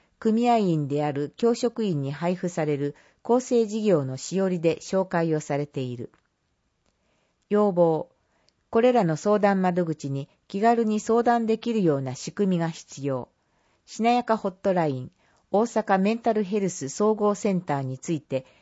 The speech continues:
気軽に相談してくださいといった明るい感じのポスターを職員室に掲示することを提案する。教育に携わる仕事に使命感を持ってこられる方の思いを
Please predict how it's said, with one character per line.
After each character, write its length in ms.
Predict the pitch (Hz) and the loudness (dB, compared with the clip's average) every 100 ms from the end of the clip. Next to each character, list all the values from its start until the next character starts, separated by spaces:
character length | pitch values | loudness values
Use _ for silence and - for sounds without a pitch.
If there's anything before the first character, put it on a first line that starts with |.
| _ | _
気 120 | - 185 | -4 2
軽 220 | 240 233 | 4 4
に 160 | 220 | 0
相 240 | 220 202 208 | 0 0 2
談 180 | 214 214 | 0 -2
し 60 | |
て 100 | - | -6
く 120 | 202 | -4
だ 140 | 185 190 | -4 -2
さ 160 | 190 | -2
い 100 | 156 - _ _ | -4 -6 _ _
と 120 | 208 | -2
い 60 | 196 | -2
っ 40 | |
た 300 | - - 156 - - - | -4 -2 -2 -2 -18 -2
明 260 | 196 240 | 2 4
る 100 | 240 | 4
い 100 | 240 | 2
感 240 | 226 220 208 | 2 0 0
じ 100 | 202 | 0
の 120 | 196 | 0
ポ 180 | 196 220 | 0 -2
ス 120 | - | -2
タ 260 | 175 147 135 | -2 0 0
ー 40 | |
を 160 | 139 135 _ _ | -2 -4 _ _
職 340 | - 214 247 | -2 0 0
員 140 | 240 226 | -2 -2
室 220 | - 170 | -2 -2
に 180 | 143 - | -2 0
掲 200 | 214 226 | 2 2
示 200 | 226 226 | 0 -2
す 80 | 202 | -2
る 120 | 202 | 0
こ 140 | 190 | 0
と 180 | 185 226 | 0 2
を 120 | 165 | 2
提 340 | 123 - 165 151 | 0 2 4 4
案 160 | 139 | 0
す 160 | 135 131 | -6 -8
る。 180 | 123 - _ _ _ _ _ _ _ _ _ _ _ | -10 -10 _ _ _ _ _ _ _ _ _ _ _
教 220 | - 247 262 | 2 4 4
育 260 | 247 240 | 2 0
に 160 | 214 202 | 2 0
携 400 | 190 196 - 214 | 0 -2 0 4
わ 80 | 208 | 4
る 100 | 156 | 2
仕 160 | 139 160 | -2 0
事 260 | 180 180 | 0 2
に 180 | 160 160 | 0 -2
使 200 | - - | -6 -4
命 200 | 202 247 | 0 0
感 280 | 240 175 147 | 0 0 0
を 80 | 139 | 0
持 100 | 170 | 0
っ 60 | 196 | 0
て 140 | 151 | -4
こ 140 | - 156 | -2 0
ら 120 | 165 | 2
れ 120 | 165 | 2
る 100 | 160 | 2
方 280 | 151 - 156 | -2 -2 -2
の 200 | 151 - | -2 0
思 240 | 160 175 | 0 2
い 140 | 147 | 0
を 140 | 127 | -4